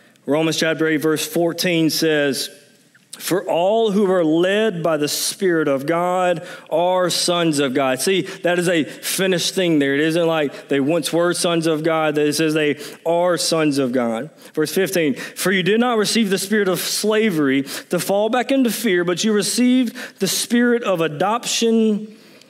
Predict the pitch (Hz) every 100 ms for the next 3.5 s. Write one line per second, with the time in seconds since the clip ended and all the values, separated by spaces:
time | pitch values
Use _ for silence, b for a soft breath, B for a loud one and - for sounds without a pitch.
0 | B 139 147 - 202 196 196 175 165 156
1 | 233 233 220 196 185 - 196 190 190 185
2 | 175 170 B B B - 143 160 156 143
3 | 131 113 104 101